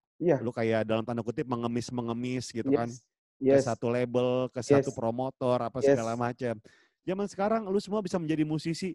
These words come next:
Speaker 2: lu bisa menjadi apapun yang lu mau gitu kan.
Speaker 1: Bisa
Speaker 2: Lu
Speaker 1: menjadi
Speaker 2: bikin aja
Speaker 1: produser.
Speaker 2: cover atau bikin musik.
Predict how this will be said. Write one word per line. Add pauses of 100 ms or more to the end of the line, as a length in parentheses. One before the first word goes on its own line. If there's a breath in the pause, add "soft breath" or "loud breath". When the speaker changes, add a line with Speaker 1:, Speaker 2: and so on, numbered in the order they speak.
(140)
Speaker 2:
lu
bisa
menjadi
apapun
yang
lu
mau
gitu
kan.
Speaker 1:
Bisa
Speaker 2:
Lu
Speaker 1:
menjadi
Speaker 2:
bikin
aja
Speaker 1:
produser.
Speaker 2:
cover
atau
bikin
musik.